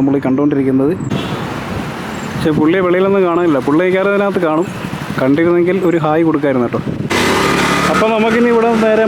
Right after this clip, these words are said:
മമ്മൂക്കയുടെ വീടിൻ്റെ മുന്നിലോട്ട് പോവാം. ഇപ്പം മമ്മൂക്ക ഇവിടെ അല്ല താമസം, താമസം ഇവിടെ ആയിരുന്നുണ്ടെങ്കിൽ ഇവിടെയൊക്കെ ഭയങ്കര തിരക്കായിരിക്കും എന്നാണ് പറയുന്നത്. ഇപ്പം ഇവിടെ തിരക്കില്ല. പണ്ടൊരു സമയത്ത് ഇവിടെ ഫുള്ള് സിനിമാക്കാരെ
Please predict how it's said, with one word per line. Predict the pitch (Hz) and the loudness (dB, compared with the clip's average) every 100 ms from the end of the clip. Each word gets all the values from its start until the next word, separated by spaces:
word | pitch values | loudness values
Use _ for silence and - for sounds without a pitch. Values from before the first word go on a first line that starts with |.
| 196 | 2
മമ്മൂക്കയുടെ | 190 214 214 226 202 | 2 2 2 2 2
വീടിൻ്റെ | 190 190 202 - 175 | 2 0 0 0 2
മുന്നിലോട്ട് | 175 185 190 175 | 2 2 2 2
പോവാം. | 147 208 - - - - - - | 2 0 -2 -4 -6 -6 -4 -4
ഇപ്പം | 131 170 165 | -2 0 2
മമ്മൂക്ക | 175 185 185 | 2 2 0
ഇവിടെ | 190 180 | 0 0
അല്ല | 190 180 | 0 0
താമസം, | 156 151 185 - - - - | 0 -2 -4 -8 -16 -12 -4
താമസം | 117 135 165 | -2 0 0
ഇവിടെ | 160 175 165 | 0 0 0
ആയിരുന്നുണ്ടെങ്കിൽ | 170 190 185 185 185 | 0 2 2 2 0
ഇവിടെയൊക്കെ | 180 185 185 175 | 2 0 0 0
ഭയങ്കര | 185 190 180 | 0 0 0
തിരക്കായിരിക്കും | 175 180 180 175 175 | -2 0 0 0 0
എന്നാണ് | 170 160 147 | 0 2 2
പറയുന്നത്. | 131 117 107 - - - - 135 | 0 0 -2 -4 -10 -10 -4 -4
ഇപ്പം | - 185 | -2 0
ഇവിടെ | 185 180 | 0 0
തിരക്കില്ല. | 175 170 156 143 | 0 2 0 0
പണ്ടൊരു | 143 160 170 175 | 0 2 0 0
സമയത്ത് | 175 180 180 | 0 0 0
ഇവിടെ | 180 185 | 0 0
ഫുള്ള് | - 180 185 180 | 0 2 2 0
സിനിമാക്കാരെ | 190 180 185 185 185 180 | -2 0 0 0 -2 -2